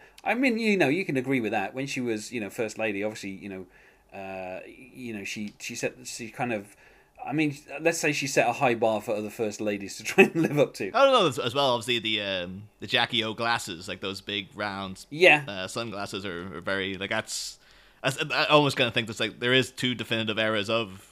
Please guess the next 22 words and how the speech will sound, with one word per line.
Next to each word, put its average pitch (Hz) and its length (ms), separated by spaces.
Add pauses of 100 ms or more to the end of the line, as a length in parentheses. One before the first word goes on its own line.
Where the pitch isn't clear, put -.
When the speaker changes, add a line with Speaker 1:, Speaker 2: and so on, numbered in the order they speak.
(480)
Speaker 2:
you 110 120
know, 90 340
uh, 82 440 (120)
Jackie 110 300
Kennedy. 107 500
There's 120 220
the 127 100
Jackie 120 320
Kennedy 104 380
era, 90 240
and 95 80
then 95 140
there's 92 140
Jackie 104 440
O, 92 260
which 92 140
is, 98 100
like, 90 160
almost 107 260
like 95 120
a 101 40
different 98 360